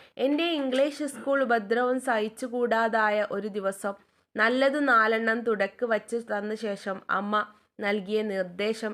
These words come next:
ഇതായിരുന്നു. "പോയി വല്ല ജോലിയും നോക്ക്. ഇനി തീയിലും വെള്ളത്തിലും ഒന്നും പോകുകയില്ല.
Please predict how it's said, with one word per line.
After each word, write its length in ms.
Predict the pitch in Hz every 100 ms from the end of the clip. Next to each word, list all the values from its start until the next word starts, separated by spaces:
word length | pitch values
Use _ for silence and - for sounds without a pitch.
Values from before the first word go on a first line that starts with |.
| -
ഇതായിരുന്നു. 640 | 190 190 190 175 170 165 165 - - _ -
"പോയി 260 | 247 269
വല്ല 300 | 285 247 240
ജോലിയും 580 | 240 214 208 196 214 226 220
നോക്ക്. 320 | 185 - 175 165 - -
ഇനി 200 | 220 247
തീയിലും 580 | 254 254 226 220 247 262
വെള്ളത്തിലും 600 | 254 220 220 220 226 240 233 -
ഒന്നും 340 | 196 220 240 247 - -
പോകുകയില്ല. 720 | 190 196 202 208 190 170